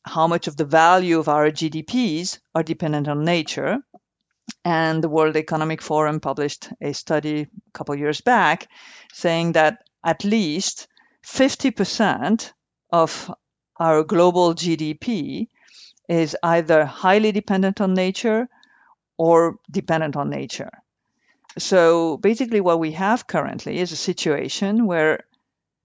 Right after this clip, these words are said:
we only have half of our ec-, ecosystems available to us,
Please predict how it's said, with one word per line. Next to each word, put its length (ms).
we 160
only 260
have 220
half 320
of 120
our 200
ec-, 280
ecosystems 1040
available 640
to 240
us, 440